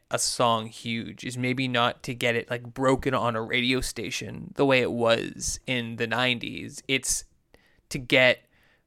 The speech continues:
Justin Bieber to feature in a video on it so it gets introduced to all of his fans. And that's a really different way of thinking about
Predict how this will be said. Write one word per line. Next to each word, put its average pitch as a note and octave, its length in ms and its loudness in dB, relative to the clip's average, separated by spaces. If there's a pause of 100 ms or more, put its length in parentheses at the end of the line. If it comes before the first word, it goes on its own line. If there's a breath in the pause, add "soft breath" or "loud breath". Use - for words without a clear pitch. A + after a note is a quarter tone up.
Justin C3+ 460 2
Bieber A2+ 600 -2
to C3 100 -6
feature B2+ 320 -6
in B2 60 -2
a A#2+ 60 -2
video C3+ 340 2
on G#2 180 -2
it - 160 -4
so - 120 -2
it B2+ 60 -2
gets B2 140 -8
introduced A#2+ 480 -6
to - 60 -6
all D#2+ 200 4
of - 60 -10
his - 160 -10
fans. - 560 -12 (420 loud breath)
And E3+ 100 6
that's G3+ 140 8
a G#3 60 10
really A3 240 6
different F3+ 580 4 (160)
way D3+ 360 6
of C#3 120 4
thinking D3 760 0
about A#2+ 640 2